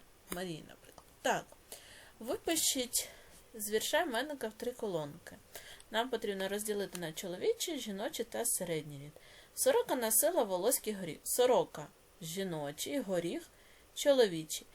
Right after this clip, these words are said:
Та випав і дзьоба від її, як на сміх. Дзьоб чоловічий, сміх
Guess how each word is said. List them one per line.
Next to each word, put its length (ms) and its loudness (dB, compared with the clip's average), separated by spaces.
Та 180 8
випав 440 0
і 80 -6
дзьоба 460 0
від 200 -4
її, 260 -6
як 180 -4
на 140 -4
сміх. 380 0
Дзьоб 320 4
чоловічий, 720 -2
сміх 520 0